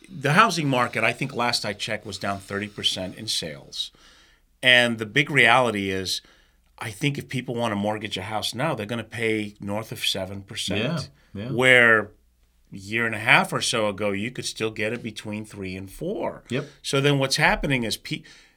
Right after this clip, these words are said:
Speaker 1: people have less money to spend. They're finally going, "Oh my God, I've gotta stop eating out five times a week. I'm gonna run out of money. Eh, let me just charge it."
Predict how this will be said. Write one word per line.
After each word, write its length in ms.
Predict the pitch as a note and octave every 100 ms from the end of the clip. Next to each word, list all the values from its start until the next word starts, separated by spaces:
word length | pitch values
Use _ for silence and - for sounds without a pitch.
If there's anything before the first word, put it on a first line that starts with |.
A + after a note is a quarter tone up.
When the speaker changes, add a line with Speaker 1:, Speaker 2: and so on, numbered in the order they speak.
| _ _ -
Speaker 1:
people 400 | D#3 E3 F3+ D3+
have 200 | C#3 A#2
less 340 | A#2+ C3+ -
money 280 | C#3 C3+ D3
to 80 | D3
spend. 420 | - - A#2+ A2
They're 120 | A2+
finally 360 | A2+ C#3 C#3 C3+
going, 300 | B2 A#2+ A2+ -
"Oh 140 | D3+
my 160 | C#3 A2
God, 480 | F2+ C3 D3+ G#2+ - _ _ _ _ _ _
I've 160 | - C3+
gotta 220 | D3 C#3
stop 360 | B2+ - C#3+ C#3
eating 300 | D#3 C#3+ C3
out 160 | C#3+ -
five 300 | C3 A#2+ G#2+
times 280 | A#2 A2+ G#2
a 80 | G#2+
week. 460 | G#2 F2 - - _ _
I'm 100 | B2+
gonna 120 | F#3 C#3+
run 200 | B2+ B2+
out 160 | C#3+
of 80 | D3+
money. 420 | D#3+ G3+ A#2 E2 _ _ _ _ _
Eh, 140 | - B3
let 140 | F#3+
me 80 | D#3
just 240 | B2 G#2+
charge 280 | A#2+ G#2 G2+
it." 140 | G#2+